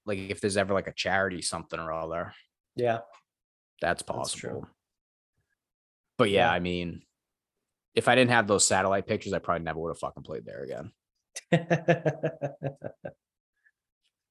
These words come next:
Speaker 2: I went to the range today and actually,
Speaker 1: Like, hit balls
Speaker 2: uh,
Speaker 1: and practiced?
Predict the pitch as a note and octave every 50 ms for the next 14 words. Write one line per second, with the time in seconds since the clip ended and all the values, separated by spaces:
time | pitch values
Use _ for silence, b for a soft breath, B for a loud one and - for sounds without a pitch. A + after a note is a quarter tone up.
0 | _ _ _ - C#3+ D3 D#3+ G3 - F3+ D#3+ C3 A#2+ B2 B2+ D3 D3 C3 - -
1 | - A2 A#2+ B2+ A#2+ G#2 G#2 G#2+ G#2+ G#2+ - - B2 A#2 A2+ G#2+ G#2 G2+ G2+ G2+
2 | G2+ G2+ G2+ G2 F#2+ F#2 F#2 _ - A#2 G2 F#2+ F#2 - - G2+ - - G2 F#2
3 | F#2 F#2 F#2 F#2+ E2+ - G2 F#2 F#2 - A#2 A#2+ B2 - - - -